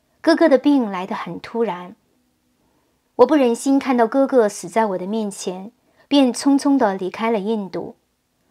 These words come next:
我坐船沿着缅甸经过中国海航向日本。我在日本的神户转了几天，仍然打不起精神来。返回印度的途中，船在上海暂停，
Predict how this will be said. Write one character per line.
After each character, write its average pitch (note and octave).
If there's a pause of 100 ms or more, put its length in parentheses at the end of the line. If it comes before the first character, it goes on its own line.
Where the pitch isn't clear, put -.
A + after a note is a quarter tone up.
(260)
我 A#3+
坐 D#4
船 A#3
沿 A3
着 A#3+
缅 F3+
甸 A#3+
经 B3+
过 A#3
中 C4+
国 A3+
海 G3
航 F#3+
向 A3
日 A#3+
本。 G3 (720)
我 B3
在 C#4
日 C#4
本 G3+
的 G3
神 G3+
户 B3
转 A#3
了 F#3
几 F3
天， A3+ (280)
仍 C4+
然 C4
打 F#3+
不 A3
起 F#3+
精 B3
神 F#3
来。 F3+ (960)
返 B3
回 C4
印 C#4+
度 B3+
的 G3+
途 G3+
中， B3
船 G#3
在 A#3
上 B3
海 F3+
暂 G#3
停， F#3